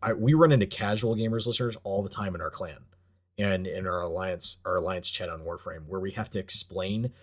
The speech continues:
or point them in the right direction of what they need to look for in order to continue in the game. I can't tell you how many times I've had to explain to people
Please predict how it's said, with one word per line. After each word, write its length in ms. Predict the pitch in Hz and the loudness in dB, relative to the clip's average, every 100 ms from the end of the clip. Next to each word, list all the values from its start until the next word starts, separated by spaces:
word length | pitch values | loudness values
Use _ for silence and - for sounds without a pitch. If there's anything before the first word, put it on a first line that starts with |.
| _ - | _ -2
or 300 | 104 92 - _ _ - - _ - | 2 2 -2 _ _ -20 -20 _ -2
point 260 | 123 123 | 0 0
them 140 | 123 117 | -2 0
in 80 | 107 | 2
the 100 | 101 | 2
right 180 | 104 98 | 2 0
direction 460 | 92 98 - 123 | -2 0 0 -2
of 200 | 92 82 | -4 -6
what 200 | 87 113 | -4 0
they 120 | 110 | 2
need 140 | 101 95 | 0 -2
to 60 | |
look 240 | 85 98 - | -2 -4 -6
for 460 | - 82 78 71 - _ _ _ - | -10 -6 -6 -8 -14 _ _ _ -6
in 120 | 104 | -2
order 180 | 98 95 | -2 -4
to 160 | - | -6
continue 800 | - 98 - - 101 85 76 80 _ _ _ - | -8 -4 -2 -2 -2 -2 -6 -14 _ _ _ -6
in 160 | 101 92 | -2 -2
the 80 | |
game. 320 | 76 90 80 - _ _ _ _ | -4 -6 -6 -12 _ _ _ _
I 80 | 107 | -2
can't 220 | 131 - | -2 2
tell 120 | 120 | 2
you 100 | 110 | 2
how 220 | 95 120 123 | -4 -6 -6
many 160 | 117 | -2
times 300 | - 117 101 | -2 -2 -2
I've 80 | 95 | -2
had 160 | 107 90 | -4 -4
to 80 | 95 | 0
explain 460 | - - 104 98 | 0 2 -2 -2
to 40 | 90 | -4
people 320 | 98 87 | -10 -10